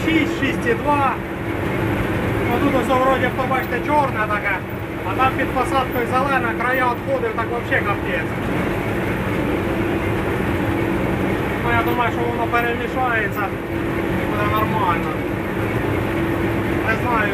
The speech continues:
що воно тут сипе, ну, я думаю, п'ятнадцять точно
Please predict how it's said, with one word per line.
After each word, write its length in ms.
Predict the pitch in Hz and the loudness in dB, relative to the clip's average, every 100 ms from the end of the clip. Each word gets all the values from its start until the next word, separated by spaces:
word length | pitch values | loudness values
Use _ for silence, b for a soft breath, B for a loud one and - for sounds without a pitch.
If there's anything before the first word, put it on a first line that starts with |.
| - | 0
що 80 | 214 | 0
воно 160 | 214 214 214 | 0 0 0
тут 120 | 240 - | -2 0
сипе, 260 | 294 269 226 | 2 2 0
ну, 60 | 226 254 | -2 -2
я 20 | 233 | -2
думаю, 240 | 240 240 240 226 - - - - - - - | 0 0 0 -2 -4 -2 -2 -2 -2 -2 0
п'ятнадцять 600 | 233 247 247 233 240 226 | 0 2 2 2 0 0
точно 300 | 262 - - | 0 0 -2